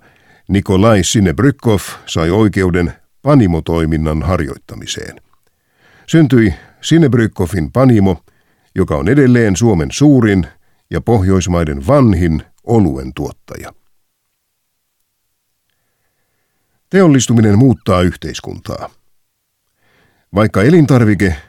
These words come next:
ja nautintoaineteollisuus saivatkin vauhtia kaupunkien ja taajamien kasvusta, suuri osa suomalaisista eli vielä tuhatkahdeksansataaluvun lopulla maaseudulla. Ruukit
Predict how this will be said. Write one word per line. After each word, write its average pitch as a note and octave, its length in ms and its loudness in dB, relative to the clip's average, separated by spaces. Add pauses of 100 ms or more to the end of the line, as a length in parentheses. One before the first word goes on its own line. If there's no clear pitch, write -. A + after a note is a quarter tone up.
(160)
ja F#2 120 -2
nautintoaineteollisuus F2+ 1600 0
saivatkin F#2 540 -2
vauhtia F#2+ 480 -2
kaupunkien G#2 640 0
ja F2 100 0
taajamien F2 600 -2
kasvusta, F2+ 600 -6 (720)
suuri D#3+ 320 2
osa A2+ 240 2
suomalaisista F#2 760 0
eli F2 220 0
vielä F#2 260 0
tuhatkahdeksansataaluvun F2 1160 -2
lopulla G#2+ 420 0 (320)
maaseudulla. - 800 -4 (1400)
Ruukit C3+ 720 0